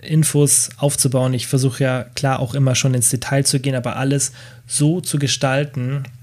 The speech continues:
dass es möglichst wenig Aufwand ist. Und das Pareto-Prinzip besagt ja, dass man mit zwanzig Prozent des Aufwandes achtzig Prozent des Erfolges erzielt und auch das ist in ganz vielen Bereichen wissenschaftlich untersucht. Deswegen liebe ich dieses Prinzip so, weil man halt mit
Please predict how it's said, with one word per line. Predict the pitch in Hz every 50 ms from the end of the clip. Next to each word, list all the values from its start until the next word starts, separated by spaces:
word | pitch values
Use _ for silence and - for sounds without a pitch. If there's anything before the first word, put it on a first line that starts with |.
| - - - - - - - - - - - -
dass | 143 131 117 - 135
es | 117 - - - - -
möglichst | - 139 135 131 135 139 120 - - 131 120
wenig | 127 135 135 135 127 120 -
Aufwand | 113 - - - 117 113
ist. | 117 - -
Und | 120
das | 117 117
Pareto-Prinzip | - - 127 117 131 135 131 139 - - 139 123 - - 135 131 127 - - - - - - - - -
besagt | - - 113 120 123 123 135 131 -
ja, | 131
dass | 123 120 - -
man | 127 123
mit | 120 120 120 120 - - - -
zwanzig | - - - 143 131 131 - 143 - -
Prozent | - 120 - - 131 117
des | 120 -
Aufwandes | - 127 131 127 - - 127 123 123 - - -
achtzig | - 120 - - 143 127
Prozent | - 131 117 - 135 127 120
des | 117 -
Erfolges | 127 123 - - 135 143 151 151 147 -
erzielt | - 120 - - 147 143 135 120
und | 120 113 -
auch | 120 123 120 - - - - - - - - - - -
das | 156 143 -
ist | 151 131 -
in | 135 135 127
ganz | 143 139 147 160 -
vielen | - - 151 147 143
Bereichen | 135 123 131 127 135 131 - 135 123
wissenschaftlich | 139 139 - 143 - 139 127 - - 123 117 131
untersucht. | 120 123 117 117 135 151 147 -
Deswegen | 135 - - 131 123 127 131
liebe | - 135 139 156 151
ich | 147 -
dieses | - 135 120 131 117 110
Prinzip | - 135 127 113 - 139 135
so, | - - 143 127 123
weil | 120 120
man | 123 120 117 127
halt | 131 123 -
mit | 127 127 117 - -